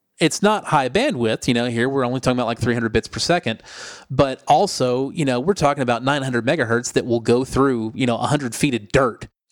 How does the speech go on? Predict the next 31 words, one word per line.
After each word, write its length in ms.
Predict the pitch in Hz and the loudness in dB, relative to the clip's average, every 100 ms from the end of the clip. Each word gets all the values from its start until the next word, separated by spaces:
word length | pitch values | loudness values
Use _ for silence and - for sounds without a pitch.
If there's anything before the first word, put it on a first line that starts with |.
| - - - | -20 -18 -4
So 180 | - 208 | 0 2
I 100 | 247 | 0
tested 380 | - 226 - 170 | 2 -2 0 -2
this 160 | 165 | 0
thing, 360 | - 139 135 127 | 0 0 0 -2
you 100 | 135 | 0
know, 100 | 127 | 0
at 200 | 135 139 | 0 0
this 180 | 131 - | 0 0
one 160 | 135 151 | 0 0
client 400 | - 113 113 127 | 0 0 0 0
where 160 | 120 | 0
I'd 100 | 117 | 0
had 220 | 113 123 | 0 0
that, 220 | 120 117 139 | 0 0 0
you 80 | |
know, 80 | 117 | -2
long 300 | 107 120 123 | 0 0 0
running 360 | 104 117 123 107 | 0 -2 -2 0
war. 400 | 120 175 107 101 - 78 - - _ - | 0 2 0 -4 -12 -18 -18 -20 _ -2
And, 320 | 143 131 123 | 0 0 0
uh, 260 | 117 113 110 | 0 0 -4
f-, 240 | - - - | -8 -16 -8
so 280 | - 170 | -2 -2
for 180 | 143 147 | 0 0
there, 600 | 117 143 226 151 117 107 | 2 2 2 0 0 -2
they've 400 | 160 131 160 147 | -2 0 0 0
got 240 | 135 135 131 | 0 2 0
a 60 | 143 | -2
mechanical 520 | 120 - 160 156 135 | -2 0 -2 0 0
room 440 | 120 117 113 113 | 0 0 -2 -6